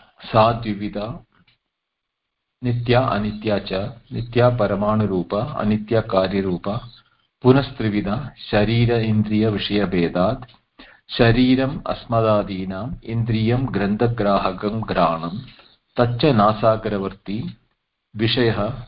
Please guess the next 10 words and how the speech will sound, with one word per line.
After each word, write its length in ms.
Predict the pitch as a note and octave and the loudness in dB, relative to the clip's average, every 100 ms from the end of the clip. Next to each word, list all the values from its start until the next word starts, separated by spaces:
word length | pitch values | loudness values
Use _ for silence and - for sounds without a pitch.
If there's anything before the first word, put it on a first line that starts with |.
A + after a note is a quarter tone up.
| - | -10
മൃത്പാഷാണാദി. 1120 | - A#2 A#2+ G#2 G2 F#2 E2+ E2+ E2+ E2 D2 - _ _ _ _ _ _ _ _ _ _ _ | -4 -2 0 2 2 2 -4 -2 -4 -6 -10 -16 _ _ _ _ _ _ _ _ _ _ _
ആപഃ 320 | G2+ G#2 - - - - _ _ _ _ _ - | 4 4 2 -10 -12 -16 _ _ _ _ _ -10
ശീതസ്പർശവത്യ 1120 | - C3+ C#3 C#3+ - B2 A#2 B2 A2 G#2+ B2 B2+ | 0 2 2 -2 -2 -4 -4 -6 -6 -6 -4 0
ആപഃ 320 | F#2+ G#2 G2+ F#2+ F#2+ - - _ _ _ - | 2 2 0 -8 -8 -10 -16 _ _ _ 2
താ 120 | A#2 C3 | 4 4
ദ്വിവിധാ 520 | A2+ G2+ G#2 G2 A2 C3+ | 0 -10 -10 -8 -8 -6
നിത്യാ 420 | A2 G2+ - A2+ A2+ | -8 -8 -6 -2 -2
നിത്യാശ്ച 640 | G2 F#2+ - G2+ - - F#2+ A#2 B2 - _ _ _ _ - | -4 -8 -6 -6 -6 -8 -8 -6 -8 -14 _ _ _ _ 0
നിത്യാ 400 | B2+ B2 C#3 D3 | 0 2 2 2
പരമാണുരൂപ 880 | D3 A2 G#2+ A2 A2+ A2 G2 F#2+ | 2 2 2 2 2 0 -2 -4